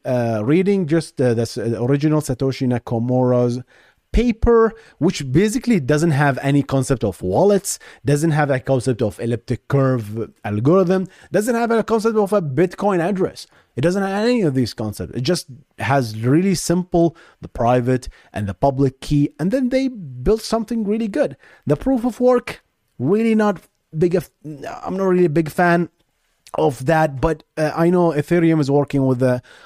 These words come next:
a lot of stuff, uh, the proof of stake, I believe. Uh, yeah, I, I'm not sure. I, I, again, I, I really not, I'm not really versed in this space, uh, but yeah, I'd love to see what do you, what do you guys think about all this stuff? I really like the technology.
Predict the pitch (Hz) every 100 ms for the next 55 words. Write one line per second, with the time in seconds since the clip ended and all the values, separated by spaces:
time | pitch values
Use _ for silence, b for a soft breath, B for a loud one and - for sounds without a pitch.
0 | - 127 135 127 - - 123 120 - 117
1 | 113 110 - B B B 120 - 131 120
2 | 113 - 127 127 120 120 123 123 123 117
3 | - _ 147 156 151 - 160 139 135 151
4 | 156 160 151 - 143 135 - 120 127 131
5 | 131 120 120 120 113 117 - 117 120 127
6 | 120 120 113 107 B B B 120 123 117
7 | 117 110 92 113 110 - 107 101 98 -
8 | - 110 107 - - - 113 107 107 117
9 | 160 127 - B B B 120 170 - -
10 | 214 180 185 185 175 147 220 196 - 214
11 | 247 107 101 98 95 85 - - 78 -
12 | _ b b b 113 120 185 320 214 254
13 | - 214 - - 226 123 202 185 254 -